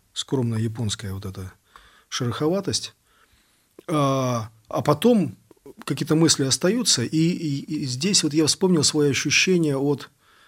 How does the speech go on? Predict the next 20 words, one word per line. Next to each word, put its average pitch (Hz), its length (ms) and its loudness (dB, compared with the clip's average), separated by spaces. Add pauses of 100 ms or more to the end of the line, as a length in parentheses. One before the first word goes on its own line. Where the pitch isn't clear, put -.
(140)
б-, 143 200 0
ещё 156 160 2
будучи 143 300 0
подростком, 139 680 -2
от, - 280 -8 (180)
а, 120 140 -2
хайку, 113 480 0 (200)
да, 147 300 -2 (100)
как 131 120 -6
бы 120 80 -4
что 110 80 -4
там 113 140 -4
три, 156 220 4
три 151 240 0
строчки, 170 680 -2
но 127 120 -2
они 160 140 4
работают 160 440 2
таким 208 320 -2
образом, 98 500 -4